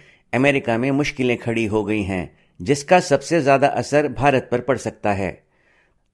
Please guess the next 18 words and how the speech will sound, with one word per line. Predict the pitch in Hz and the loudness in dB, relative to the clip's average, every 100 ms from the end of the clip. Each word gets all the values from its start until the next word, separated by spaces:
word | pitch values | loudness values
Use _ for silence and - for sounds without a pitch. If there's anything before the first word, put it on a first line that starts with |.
| 92 | 0
दो | 120 | 2
हज़ार | 156 165 | 6 4
चौबीस | 147 139 135 180 - | 4 2 4 2 2
में | 170 156 | 0 4
जारी | 131 127 143 | 4 4 0
किए | 120 135 123 | 0 2 2
गए | 139 | 2
लगभग | 131 117 120 | 2 0 -2
चार | - - 139 131 | -2 2 2 2
लाख | 127 127 131 - - | 2 2 0 -6 -6
एच | 113 | -4
वन | 123 127 | -2 -2
बी | 113 123 | 0 0
वीजा | 113 113 113 139 | 0 0 2 2
में | 120 | 0
से | 107 117 147 147 _ _ - | -2 0 -2 -4 _ _ -6
इकहत्तर | 123 139 139 - - | 0 0 2 4 4
प्रतिशत | - 123 120 - 139 143 - | 2 -4 -4 2 0 0 -14